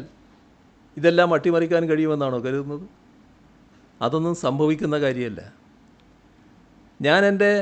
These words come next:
പൊതുജീവിതം, ഞാൻ നേരത്തെ പറഞ്ഞതുപോലെ, കളങ്കരഹിതമായി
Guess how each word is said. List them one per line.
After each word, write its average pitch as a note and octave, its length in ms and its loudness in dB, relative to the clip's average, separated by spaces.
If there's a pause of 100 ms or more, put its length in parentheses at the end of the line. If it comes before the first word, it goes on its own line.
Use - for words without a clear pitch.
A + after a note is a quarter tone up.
(500)
പൊതുജീവിതം, D#3 680 0 (1600)
ഞാൻ E3+ 160 -2 (160)
നേരത്തെ D#3 340 0
പറഞ്ഞതുപോലെ, D3+ 560 0 (2750)
കളങ്കരഹിതമായി E3+ 840 4